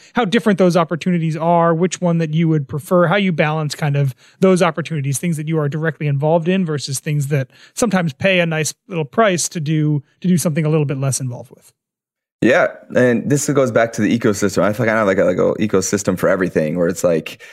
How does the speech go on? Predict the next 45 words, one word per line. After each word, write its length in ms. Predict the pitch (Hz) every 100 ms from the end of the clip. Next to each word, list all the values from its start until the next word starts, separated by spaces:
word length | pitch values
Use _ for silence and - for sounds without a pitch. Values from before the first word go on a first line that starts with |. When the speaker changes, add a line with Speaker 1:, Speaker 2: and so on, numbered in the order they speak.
| - - -
Speaker 2:
you 80 | 98
know, 80 | 95
I 100 | 110
wanna 200 | 113 104
be 100 | 98
building 340 | 110 110 110
stuff, 300 | - 110 107
but 80 | 98
I 40 |
also 260 | 101 104 104
wanna 180 | 104 95
be 360 | 104 98 92
investing 600 | 98 87 95 95 - 92
in 100 | 95
some 180 | 92 98
other 220 | 95 95
projects 600 | - 98 92 90 92 -
that 120 | 95
I 80 | 90
think, 420 | - 92 87 -
you 60 | 98
know, 100 | 87
have 220 | 95 90
some 140 | - 95
type 200 | 95 92
of 100 | -
potential 520 | - 92 90 87 90
that 160 | 87
are 160 | 87 82
really 220 | 92 90
cool, 220 | - 95 92
or 160 | 90
that 180 | 87 82
maybe 320 | 92 90 90
I 220 | 87 85 - _ _
have 140 | 101
a 20 | 101
good 80 |
relationship 640 | 98 92 90 101 - 98 -
with 80 | 85
the 80 |
person 320 | - 98 - 87
that 80 |
started 340 | 80 101 95 92
it, 320 | 95 90